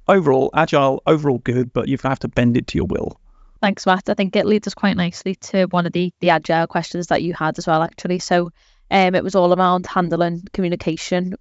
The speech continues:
Speaker 2: um, with an Agile product, um, and how you kind of process that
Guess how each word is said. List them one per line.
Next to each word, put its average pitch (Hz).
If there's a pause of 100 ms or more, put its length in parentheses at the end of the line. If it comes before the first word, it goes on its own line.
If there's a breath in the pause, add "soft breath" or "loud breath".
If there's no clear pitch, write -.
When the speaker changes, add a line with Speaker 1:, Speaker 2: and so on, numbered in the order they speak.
Speaker 2:
um, 170
with 165
an -
Agile 160
product, - (100)
um, 170
and 175
how 165
you 165
kind 170
of 160 (200)
process 160
that 160